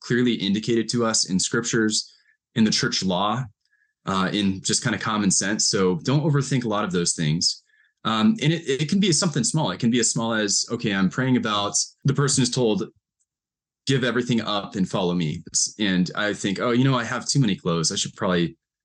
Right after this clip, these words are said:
get rid of some clothes." Okay, well, that might be God's voice to you. It can be something small like that. Um, as far as spiritual books, I, I think This Tremendous Lover by Eugene Boylan is my absolute favorite. I've read it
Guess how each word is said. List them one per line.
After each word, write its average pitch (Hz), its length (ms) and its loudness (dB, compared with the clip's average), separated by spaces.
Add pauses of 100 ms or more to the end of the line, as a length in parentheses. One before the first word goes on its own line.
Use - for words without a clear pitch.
(160)
get 113 80 0
rid 107 100 2
of 92 60 0
some 95 120 -2
clothes." 80 260 -2
Okay, 123 280 0
well, 117 140 0
that 123 120 -2
might 127 180 0
be 127 100 2
God's 107 340 -2
voice 135 300 0
to - 100 -2
you. 92 320 0 (320)
It - 80 -2
can 127 100 2
be 127 100 4
something 113 300 0
small 110 240 0
like 90 200 -2
that. 87 280 -4 (500)
Um, 95 560 2 (420)
as 135 120 0
far 190 120 2
as 147 120 2
spiritual 135 380 0
books, 113 500 0
I, 60 120 -8 (200)
I 120 120 -2
think 123 200 0
This 117 180 -2
Tremendous 123 380 0
Lover 98 240 -2
by 110 120 -2
Eugene 95 320 0
Boylan 92 280 -2
is 90 140 -2
my 87 80 -4
absolute 90 420 -4
favorite. 87 540 -2 (540)
I've - 40 -6
read 107 160 2
it 95 200 -2